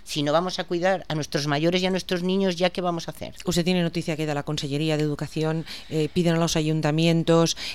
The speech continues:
Speaker 2: que cedan espacios, porque claro, eh, la distancia social, a lo mejor hay colegios donde no podrá ser viable. Por tanto, ¿sabe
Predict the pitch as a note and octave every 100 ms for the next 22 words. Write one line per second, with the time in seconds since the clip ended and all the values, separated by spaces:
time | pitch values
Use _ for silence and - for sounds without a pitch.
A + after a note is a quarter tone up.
0 | - D#3+ D3 E3 E3+ E3 D3 - E3 D#3+
1 | E3 D#3 D#3+ - D3 - C3+ D#3+ D#3+ C3+
2 | C#3 C#3+ C3 C3 B2+ B2+ B2+ B2+ B2+ -
3 | D3+ D3+ D3 D3 D#3 D#3 C3+ C#3 D#3 D#3
4 | - C#3+ C#3 C3+ D3 C#3 C#3 D#3 - -
5 | - - D3+ D3 C#3+ C#3 C#3 C#3 - C3+
6 | C3 C3+ C3 B2+ B2 - C3+ C3 B2 B2
7 | C#3+ C#3 F#3 G3+ C3 B2 - - - C#3+
8 | D3 D#3+ E3 - - - - - C#3+ D3
9 | E3+ F3